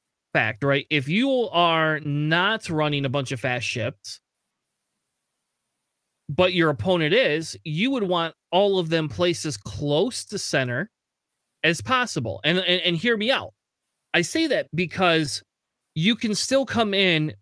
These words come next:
be at range three, and unless your opponent comes in range five and then has a million ships on you, you can still be far enough back that you're gonna take, that they're gonna be taking pot shots,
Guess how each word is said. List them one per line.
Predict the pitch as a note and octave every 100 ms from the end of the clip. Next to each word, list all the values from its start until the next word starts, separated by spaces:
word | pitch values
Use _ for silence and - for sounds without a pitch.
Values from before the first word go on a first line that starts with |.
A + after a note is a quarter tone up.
| C#3 C#3
be | F#3 F3+
at | D#3
range | E3+ E3 D3+ -
three, | B3 C4 D#3 A#2+
and | D#3
unless | D#3 D3 G#3 -
your | G#3+
opponent | F#3+ - G3 F#3 D3+
comes | E3+ D#3+ D3
in | D#3+ D3+
range | C#3 D3+ C#3+ -
five | - A3 C#3 A2+ B2 - _ _ _ _ _ _
and | D3+ D#3+
then | D#3 D#3 D3+
has | D3+ E3
a | D3
million | C#3+ D#3+ G3 F#3
ships | E3 - E4 -
on | C#3+
you, | C3+ C3+
you | C3+ E3 A#3+
can | G#3
still | - G#3
be | F3+ F#3 E3+ - _ _ _ _ _
far | G#3 A3 A3
enough | G3 C#3+ -
back | C#3 E3 B3+ _ _ _ _ _ -
that | E3+
you're | E3 E3
gonna | F#3
take, | F3 F3+ E3+ D3
that | D#3+
they're | E3+
gonna | F#3
be | F3+
taking | E3 F3 D3+
pot | - G#3 G3
shots, | - E3 D3